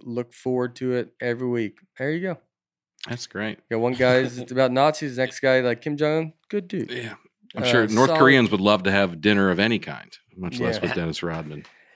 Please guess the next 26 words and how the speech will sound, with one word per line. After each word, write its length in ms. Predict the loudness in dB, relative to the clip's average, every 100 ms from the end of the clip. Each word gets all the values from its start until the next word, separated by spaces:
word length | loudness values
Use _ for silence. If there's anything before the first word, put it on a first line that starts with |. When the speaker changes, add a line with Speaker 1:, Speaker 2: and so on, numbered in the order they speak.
| 0
Speaker 1:
Yeah, 200 | 4 6
Speaker 2:
Yeah. 100 | 6
Speaker 1:
I 80 | 4
could 180 | 2 -2
see. 300 | 0 0 4
I, 180 | 4 4
I, 240 | 2 0
I, 200 | 2 4
it 180 | 4 4
goes 200 | 4 6
back 200 | 4 2
to 80 | 0
my, 460 | 2 4 2 -2 0
my 220 | 2 2
theory 340 | 0 0 0
with 160 | -2 0
everything 520 | 0 0 -4 -8 -12
is 180 | -10 -8
I'm, 240 | -2 -2 -2
every 300 | 0 0 0
person 480 | 0 -4 -4 -8 -6
on 160 | -4 -4
earth 260 | -4 -6
is 100 | -12
basically 500 | -8 -8 -8 -8 -10
nice. 480 | -8 -10 -12 -18 -20